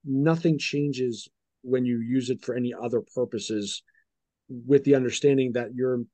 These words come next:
the employees are going to have some basic information that they can pull out of their toolbox, so to speak, and utilize in a single moment when the situation goes sideways.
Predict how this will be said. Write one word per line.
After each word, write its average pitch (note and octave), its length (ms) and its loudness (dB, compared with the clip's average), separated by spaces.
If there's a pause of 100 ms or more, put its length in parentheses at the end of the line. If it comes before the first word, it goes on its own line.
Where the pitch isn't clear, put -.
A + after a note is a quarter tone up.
the A#2 100 -8
employees A#2 800 0 (320)
are B2+ 100 -2
going C#3+ 260 2
to C#3 80 0
have C3 220 -4
some E3+ 480 -2 (140)
basic D3 440 -2
information A#2+ 920 -4 (340)
that A#2 140 -2
they A#2+ 120 -4
can G#2+ 340 -8
pull D#3 160 2
out E3 60 4
of D#3+ 60 4
their C#3+ 80 6
toolbox, C3 500 -2
so G#2+ 60 -6
to G2 60 -8
speak, F#2+ 300 -8 (300)
and A2+ 140 -6
utilize A2+ 640 -2
in A#2+ 140 -6
a G#2+ 180 -4
single B2 380 -6
moment A2+ 400 -2 (580)
when B2+ 280 2
the A#2+ 60 -2
situation A2 580 -4
goes G2 220 -6
sideways. F2+ 560 -12